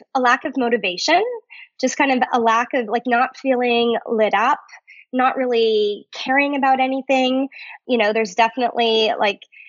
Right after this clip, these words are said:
an H P A axis imbalance, which is,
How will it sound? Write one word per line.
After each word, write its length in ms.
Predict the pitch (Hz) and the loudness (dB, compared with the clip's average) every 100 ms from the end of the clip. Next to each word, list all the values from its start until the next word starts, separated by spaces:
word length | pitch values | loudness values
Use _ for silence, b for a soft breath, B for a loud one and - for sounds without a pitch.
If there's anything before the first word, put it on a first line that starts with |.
| B | B
an 120 | 233 226 | -4 2
H 320 | 247 254 - - | 0 0 -6 -6
P 220 | 240 226 | -2 0
A 280 | 220 226 240 | 2 0 -2
axis 520 | 208 208 - 220 214 220 | -4 -6 0 -2 0 -6
imbalance, 720 | 196 185 175 214 254 262 - | -2 0 2 0 0 -4 -4
which 220 | 208 - | -4 0
is, 520 | 208 202 196 190 185 | 0 0 -2 -6 -10